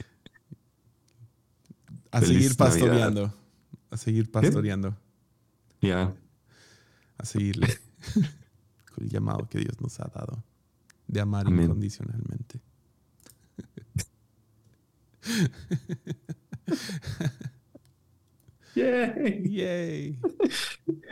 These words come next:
Speaker 1: Pues va. Chido.
Speaker 2: Merry
Speaker 1: Gracias.
Speaker 2: Christmas.
Speaker 1: Merry Christmas. Espero que el dos mil veintitrés sea mejor año.
Speaker 2: <laughs>
Speaker 1: Eran tres, tres
Speaker 2: Definitivo.
Speaker 1: años difíciles. Come on.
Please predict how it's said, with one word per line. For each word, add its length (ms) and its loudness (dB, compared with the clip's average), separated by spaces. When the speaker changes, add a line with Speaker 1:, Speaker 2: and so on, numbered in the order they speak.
Speaker 1:
Pues 180 2
va. 160 4
Chido. 420 -4
Speaker 2:
Merry 280 2
Speaker 1:
Gracias. 100 0
Speaker 2:
Christmas. 680 0
Speaker 1:
Merry 240 -10
Christmas. 640 -16
Espero 300 -6
que 80 -8
el 60 -4
dos 180 -8
mil 160 -8
veintitrés 460 -8
sea 140 -10
mejor 340 -8
año. 220 -10
Speaker 2:
<laughs> 200 0
Speaker 1:
Eran 200 4
tres, 260 4
tres 160 6
Speaker 2:
Definitivo. 300 6
Speaker 1:
años 280 6
difíciles. 600 -2
Come 200 -4
on. 180 -8